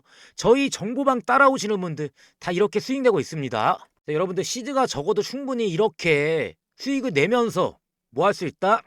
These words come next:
내 계좌를 바꿔 나갈 수 있다 이거죠. 자, 이해하셨죠? 자, 아무튼 양프로만 믿고 따라와 주시면 되고요. 이거 아까도 말씀드렸다시피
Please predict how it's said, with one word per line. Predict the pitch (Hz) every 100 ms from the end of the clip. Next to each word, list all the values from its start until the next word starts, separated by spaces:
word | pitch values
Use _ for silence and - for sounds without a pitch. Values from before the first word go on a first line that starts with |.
| _
내 | 101 135
계좌를 | - 143 160 160 143 _ _ _
바꿔 | - 143 - 185 180
나갈 | 107 127 190
수 | -
있다 | 147 - 160 156 147 _
이거죠. | - 135 143 104 - -
자, | 143
이해하셨죠? | 123 214 185 220 - 151 139 - -
자, | 135
아무튼 | 151 156 131 110
양프로만 | 113 220 - 254 254 165
믿고 | 151 _ 208 208 -
따라와 | 214 254 240 220
주시면 | - 135 151
되고요. | 113 101 117 180 - _
이거 | 117 139
아까도 | 120 165 156
말씀드렸다시피 | 127 123 - 156 135 - - - 185